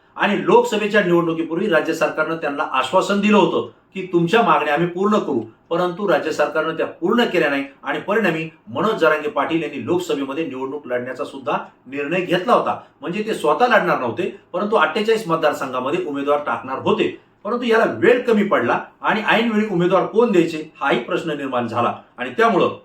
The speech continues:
त्यांनी लोकसभा निवडणूक त्या ठिकाणी उमेदवार दिले नाहीत. परंतु या लोकसभा निवडणुकीमध्ये मराठा आरक्षणाला ज्यांनी विरोध केलेला आहे,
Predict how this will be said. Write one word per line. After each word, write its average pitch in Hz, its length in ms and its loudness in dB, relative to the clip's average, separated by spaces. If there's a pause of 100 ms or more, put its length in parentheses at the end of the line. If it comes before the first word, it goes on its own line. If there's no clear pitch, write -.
(120)
त्यांनी 160 240 -2
लोकसभा 165 460 2
निवडणूक 139 400 -2
त्या 147 80 0
ठिकाणी 139 320 -6 (640)
उमेदवार 226 480 4
दिले 208 180 2
नाहीत. 135 200 0 (260)
परंतु 226 240 0
या 208 240 6
लोकसभा 233 380 4
निवडणुकीमध्ये 165 760 0 (240)
मराठा 170 400 2
आरक्षणाला 165 540 2
ज्यांनी 135 260 -2
विरोध 180 360 0
केलेला 208 260 0
आहे, 196 100 0